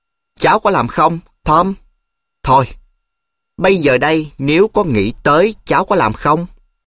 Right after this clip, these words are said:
"Cháu, vâng, cháu không biết." "Thế thì lộ hết." "Tom này, dì mong là cháu yêu dì nhiều,"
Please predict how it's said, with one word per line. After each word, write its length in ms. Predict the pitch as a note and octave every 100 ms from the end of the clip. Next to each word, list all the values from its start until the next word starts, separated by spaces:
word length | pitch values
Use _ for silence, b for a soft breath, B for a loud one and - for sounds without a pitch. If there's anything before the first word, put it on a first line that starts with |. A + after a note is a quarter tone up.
| _ _ _ _ _ _ _ _ _ _ _ _ -
"Cháu, 720 | E3 F#3 G3+ G#3+ A3 A3+ - _ _ _
vâng, 400 | B2 C#3+ E3+ D#3 - _ _ A#2 A#2 -
cháu 220 | A#2 D#3+
không 260 | - B2+
biết." 220 | C3+ F#3 - _ _ _ _ _ _ _ -
"Thế 240 | F#3+ B3 -
thì 120 | -
lộ 320 | F#3+ F3+ G2 A2
hết." 220 | - G#3 - - _ _ _ _ _ _ _ _ _ _ _ _
"Tom 220 | C#3+ D#3
này, 320 | C#3+ A#2+ G2 - _ _ -
dì 240 | B2+ C3+
mong 420 | C3 C#3 F3 G3+ F#3+
là 200 | A2+ G2
cháu 320 | - C#3+ E3+ -
yêu 240 | D#3+ E3+ D#3+
dì 140 | G#2+
nhiều," 360 | G2+ G#2 G#2+ G2